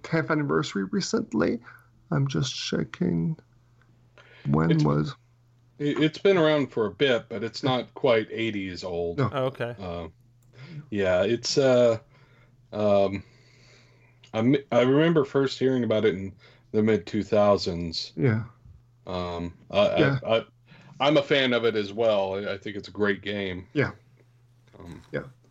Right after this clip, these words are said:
Speaker 1: Yeah. I, I've run a camp-, a full-on year, most, yeah, Is It Total Risk is the first one, and that came out in two thousand six, so it's been
Speaker 3: Okay.
Speaker 1: thir-,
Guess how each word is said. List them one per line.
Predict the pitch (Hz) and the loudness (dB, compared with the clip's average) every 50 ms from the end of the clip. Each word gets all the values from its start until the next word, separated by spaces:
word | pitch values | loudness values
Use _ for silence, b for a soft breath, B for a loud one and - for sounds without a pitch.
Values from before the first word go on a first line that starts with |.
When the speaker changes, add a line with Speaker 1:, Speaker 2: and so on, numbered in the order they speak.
| _ _ _ _ _ _ _ | _ _ _ _ _ _ _
Speaker 1:
Yeah. | - - - - - _ _ _ - | -6 -6 -6 -6 -14 _ _ _ 0
I, | 180 180 202 - - - | 0 0 0 -2 -2 0
I've | 190 180 147 156 | 0 0 0 0
run | 156 151 165 160 175 190 208 | 0 2 4 4 4 2 0
a | 208 185 | -4 -6
camp-, | - - 175 170 156 - - | -6 -4 -4 -4 -4 -4 -4
a | - 170 | -6 -6
full-on | 139 - - 190 185 180 170 170 175 170 160 156 | -6 -2 4 4 4 6 6 2 0 0 -2 -2
year, | 165 170 165 165 - - _ - 233 214 _ _ _ _ | -2 -4 -4 -6 -12 -16 _ -20 -20 -20 _ _ _ _
most, | 160 165 160 - B B B B | -4 -4 -4 -6 B B B B
yeah, | 165 196 | 0 2
Is | - 226 196 160 | 4 2 4 4
It | 233 226 | 4 4
Total | 226 233 226 | 4 2 2
Risk | 226 226 233 220 160 | 2 2 0 -2 -2
is | 180 180 | -6 -6
the | 160 165 143 | -6 -6 -6
first | 131 - 170 180 175 - - | -4 -2 -4 -2 -4 -4 -4
one, | 196 196 202 202 | -2 -2 -2 -2
and | 185 165 | 0 0
that | 170 165 - | 0 0 0
came | - 160 147 156 | -2 -2 0 0
out | 156 | 0
in | 156 151 | 0 -2
two | 135 - 160 | -2 0 0
thousand | 143 131 143 135 127 | 0 0 2 0 -2
six, | 127 - - - 147 - - - - | -2 -4 -6 -6 -6 -6 -6 -10 -12
so | - - - 131 127 | -6 0 2 2 2
it's | 131 131 - | 2 -2 -8
been | _ _ - 151 135 127 147 139 135 | _ _ -10 -8 -4 0 2 2 2
Speaker 3:
Okay. | 131 131 127 120 120 110 113 | 2 0 0 -2 -4 -6 0
Speaker 1:
thir-, | 165 156 135 | 2 2 2